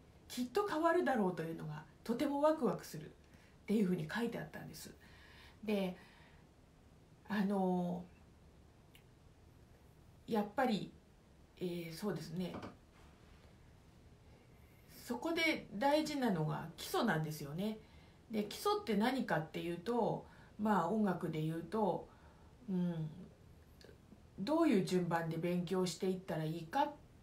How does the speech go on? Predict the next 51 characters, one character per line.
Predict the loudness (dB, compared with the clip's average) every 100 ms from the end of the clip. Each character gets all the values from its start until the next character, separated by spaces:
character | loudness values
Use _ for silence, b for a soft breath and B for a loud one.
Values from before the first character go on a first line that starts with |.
| B B B -12
一 | -2 2
つ |
の | 2 2
曲 | -2 2
を | 2
与 | 2 2 2
え |
ら | 4
れ | 2
た | 0 -2
時 | -4 -4
に、 | -4 -2 0
と | 0
り | 2 4
あ | 4 4
え |
ず | 4
演 | 4 2
奏 | -2
し | -4
て | -4 -4
し | -2
ま | 0 0
う |
の | -2 -4
で |
は | -4 -2
な | -2
く | -4
て、 |
こ | -4 -2
う | 0
い |
う | -2
ス |
テ | -4 -4
ッ | -4
プ | -4
を |
し | -4 -4
ま | -4
し | -4
ょ |
う | -4
と | -6
い | -6
う、 | -4
そ | -2
う | -2
い |
う | -2